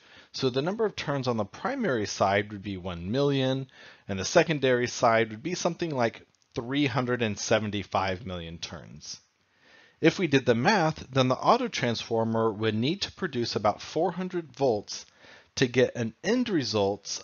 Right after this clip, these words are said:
of a hundred and fifty thousand volts after the step-up transformer. Pretty amazing, huh? The last area of the primary circuit is the timing circuit.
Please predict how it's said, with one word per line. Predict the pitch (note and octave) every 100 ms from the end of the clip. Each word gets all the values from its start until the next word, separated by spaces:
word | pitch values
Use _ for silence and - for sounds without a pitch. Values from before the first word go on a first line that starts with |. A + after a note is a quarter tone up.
| -
of | A#2
a | G#2
hundred | - D3+ D#3+ E3
and | C#3+ B2+
fifty | C3 A#2+ - F#2+ -
thousand | - F#3+ A3+ F#3 B2 G#2
volts | G2+ F#2+ - - - _ - _ -
after | F3 A#3 -
the | A3+ A2
step-up | - A#2+ - G#2
transformer. | - G2 F#2 - A2+ F#2 D#2+ F2 _ _ _ _ _
Pretty | - C4
amazing, | A#3 C4+ B3+ A#2
huh? | A2 D#3+ F2+ _ _ _ _ _ _ _ _ _ _ _ _ -
The | D3
last | F#3 C4 -
area | B2 A#2+ A2+
of | G#2
the | G#2
primary | A2+ G#2 G2+ G2
circuit | - A#2+ A2+ C#3 - -
is | A#2 -
the | A2+ G#2+ - - - -
timing | C3 C3 A2 F#2
circuit. | - - E2+ - D2+